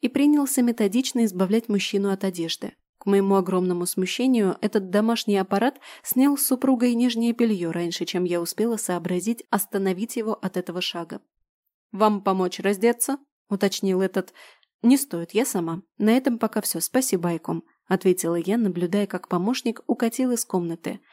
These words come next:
"Мэйр, тебе тоже лучше пока уйти", попросила я своего пушистого папочку. Он недовольно заворчал, но все же вышел, оставляя меня наедине с бледным, бессознательным мужчиной. Я скинула с себя одежду.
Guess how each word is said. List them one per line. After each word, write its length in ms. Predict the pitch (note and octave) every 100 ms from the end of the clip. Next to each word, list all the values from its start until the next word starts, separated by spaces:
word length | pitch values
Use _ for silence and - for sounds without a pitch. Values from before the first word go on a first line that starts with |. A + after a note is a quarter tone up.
| - - _
"Мэйр, 400 | - G3+ F#3+ F3
тебе 340 | F3+ - G3+ A3+
тоже 320 | - A#3+ G3
лучше 260 | F3 E3+ -
пока 280 | E3+ E3+ E3
уйти", 380 | D#3+ - F3+ - _ _ -
попросила 500 | F3+ F3 - F3+ F3
я 200 | E3+ A3+
своего 340 | - F3 F3
пушистого 500 | - - F#3 - F#3
папочку. 640 | F#3 E3+ F#3 - - - _ _ - - -
Он 220 | G3+ G#3
недовольно 540 | G#3 F#3+ F#3 F#3 F3+ F3
заворчал, 640 | E3+ E3+ - G3+ B3 B3+ -
но 280 | G3 G#3+
все 220 | - - C4+
же 120 | C4+
вышел, 400 | G3 - G3 -
оставляя 540 | - G3 G3 F#3 F#3 F3+
меня 280 | F3 F3 G#3+
наедине 460 | F#3+ F3+ F3+ F3
с 80 | E3
бледным, 540 | E3+ F3+ A3+ A#3 A#3
бессознательным 840 | G3 F#3+ - E3+ F3 F3 F3 F3+ F3
мужчиной. 680 | F3 - E3 D#3+ D#3+ - _ _ - - - -
Я 160 | G#3+
скинула 460 | B3 - C4+ C4 B3+
с 80 | -
себя 280 | A#3 A3 A3+
одежду. 520 | F#3 E3+ - -